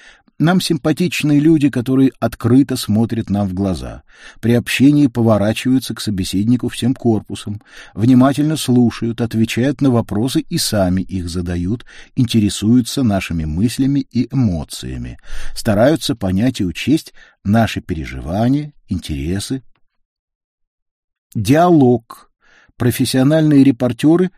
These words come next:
способны раскрутить даже самого немногословного собеседника,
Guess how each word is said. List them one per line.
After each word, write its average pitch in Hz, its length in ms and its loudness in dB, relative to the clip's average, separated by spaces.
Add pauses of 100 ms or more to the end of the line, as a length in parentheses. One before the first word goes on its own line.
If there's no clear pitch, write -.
способны 135 680 0 (100)
раскрутить 127 720 -2
даже 127 200 0
самого 139 440 2
немногословного 101 1080 2
собеседника, 64 880 -12